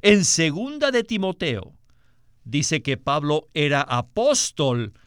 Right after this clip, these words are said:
por la voluntad de Dios según la promesa de vida.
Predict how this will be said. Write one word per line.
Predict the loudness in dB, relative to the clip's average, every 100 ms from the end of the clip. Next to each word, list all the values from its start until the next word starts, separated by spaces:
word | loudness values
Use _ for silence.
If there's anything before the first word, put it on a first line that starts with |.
| _ -12 0
por | 2 2
la | 2 2
voluntad | 2 2 2 0 0 -4 -4 -4 -2
de | -2
Dios | -2 -2 0 0 -2 -6 -12 -20 _ _
según | -10 -4 0 0 0 -2 -2 -2
la | -2
promesa | -2 -2 -2 -2 -2 -2
de | -2 -2
vida. | -4 -6 -4 -2 -2 -6